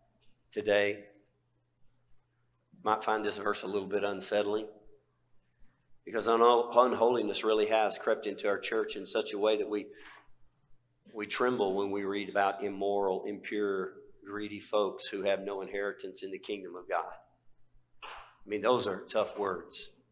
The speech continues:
and I would not try to dumb them down in any way. Years ago, I memorized this passage. There's a reason I memorized this passage, and the reason I memorized it is because it put the fear of God in my bones. It scared me.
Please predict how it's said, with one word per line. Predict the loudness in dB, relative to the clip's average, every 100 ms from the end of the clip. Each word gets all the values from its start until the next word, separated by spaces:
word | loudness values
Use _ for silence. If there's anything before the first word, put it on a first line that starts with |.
| _ _ _ _ _
and | 0 4
I | 4
would | 4 2
not | 0 2
try | 0
to | 0 -2
dumb | -2 -2
them | -4 -4
down | -2 -2 -4
in | -6
any | -8 -6
way. | -4 -4 -6 -16 _ _ _ _ _ _ -20 _ -20 -20 _ _ _ _ _ _ -20 -6
Years | 2 4 4
ago, | 4 6
I | 6
memorized | 4 4 6 6 6 4 -2
this | -8
passage. | 2 2 2 -2 -6
There's | -2 -2
a | -2
reason | -2 -4 -2 0
I | 0
memorized | 0 -2 0 0 0
this | -6 -2
passage, | 4 4 2 -6 -10
and | -8
the |
reason | -6 -6 -6 -4
I | -2
memorized | -2 0 2 2 -2
it | -10
is | -12
because | -12 -8 -6
it | -8 -10
put | -12 -12
the | -12
fear | -4 -4
of | -2 2
God | 2 0
in | -4
my | -12 -10
bones. | -10 -10 -14 -14
It | -14
scared | -12 -8 -8 -8
me. | -14